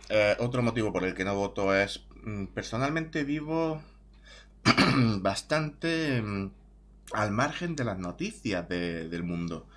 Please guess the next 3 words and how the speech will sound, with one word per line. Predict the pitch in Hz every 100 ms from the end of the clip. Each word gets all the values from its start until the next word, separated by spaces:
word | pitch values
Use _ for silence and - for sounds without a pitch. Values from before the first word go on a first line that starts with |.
| - - - - - -
Eh, | 92 92 92 90 90 85 85
salvo, | - - 90 90 90 90 90 87 90 87 85 85 85 87 -
no, | 98 90 110